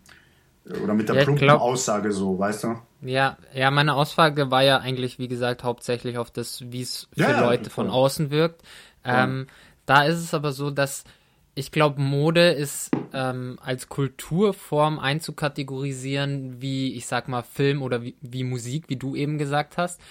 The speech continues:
Speaker 2: Nur ich glaube, dass eben Film und Musik einfach eine viel größere Lobby im Mainstream-Bereich hat. So nach dem
Speaker 1: Mhm.
Speaker 2: Motto: ähm, Musik hört jeder. Es gibt für, also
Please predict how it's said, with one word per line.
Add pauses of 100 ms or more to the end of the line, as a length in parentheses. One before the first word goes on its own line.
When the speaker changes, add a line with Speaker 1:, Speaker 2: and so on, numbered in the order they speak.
(220)
Speaker 2:
Nur
ich
glaube,
dass
eben
Film
und
Musik
einfach
eine
viel
größere
Lobby
im
Mainstream-Bereich
hat. (340)
So
nach
dem
Speaker 1:
Mhm.
Speaker 2:
Motto:
ähm,
Musik
hört
jeder.
Es
gibt
für,
also